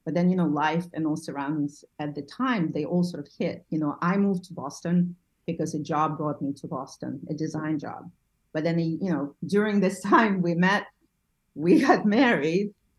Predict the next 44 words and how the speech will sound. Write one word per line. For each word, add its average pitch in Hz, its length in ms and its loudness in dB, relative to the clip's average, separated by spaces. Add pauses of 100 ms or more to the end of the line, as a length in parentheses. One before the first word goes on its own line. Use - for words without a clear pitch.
(180)
and 170 200 2
we 196 80 6
were 208 140 6
already 190 320 4
sort 180 160 -2
of 160 160 -6
talking 175 360 2
about 143 340 -2
this, - 360 -10
um, 139 440 -6 (240)
you 156 80 -4
know, 156 80 -2 (140)
beauty 175 220 2
store. 143 600 -6 (720)
And 151 140 0
then, 160 180 2
you 165 100 0
know, 151 140 0
I 147 60 -4
lost 156 260 -6
my 139 100 -6
job. 170 400 -4
So 147 520 -4 (280)
it 165 160 -2
was 165 140 -2
kind 160 180 -2
of 151 60 -2
a 151 60 -2
thing. 156 360 0
Here 160 160 -2
I 147 100 0
am, 175 200 2
I'm 147 160 -2
in 143 80 -4
Boston. 156 400 -6
I'm 147 100 -2
not 147 200 -2
in 147 100 -4
New 151 100 -2
York. 156 320 -2
I'm 139 120 -12
not 139 160 -8
in 139 120 -6
fashion. 147 520 -10